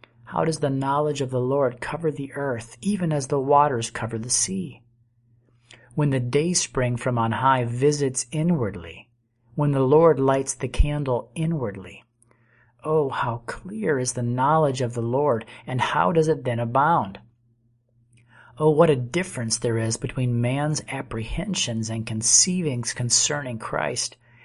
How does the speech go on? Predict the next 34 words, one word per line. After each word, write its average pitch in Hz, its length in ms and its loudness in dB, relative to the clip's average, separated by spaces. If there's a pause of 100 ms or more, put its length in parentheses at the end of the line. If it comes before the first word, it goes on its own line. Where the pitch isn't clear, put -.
(140)
and 123 260 -2
God's 135 440 2
revealing 135 760 -2
him 113 460 -4
inwardly. 131 640 -4 (760)
What - 160 -4
a 175 60 0
difference 143 540 -2
there 127 180 0
is 127 160 0
between 135 460 -2
man's 160 340 0
coming 160 400 -2
to 139 80 -2
Christ 147 440 -2
according 139 400 -2
to 127 100 -4
his 127 180 0
own 135 160 2
apprehensions 120 960 -2 (540)
and 147 120 -2
his 147 180 0
coming 139 320 -2
to 131 100 -4
Christ 127 480 -2
and 123 100 -2
the 117 60 -2
heavenly 139 500 -2
drawings 120 680 -4
and 107 240 -8
teachings 117 560 -8
of 104 100 -10
the 107 60 -10
Father. - 720 -8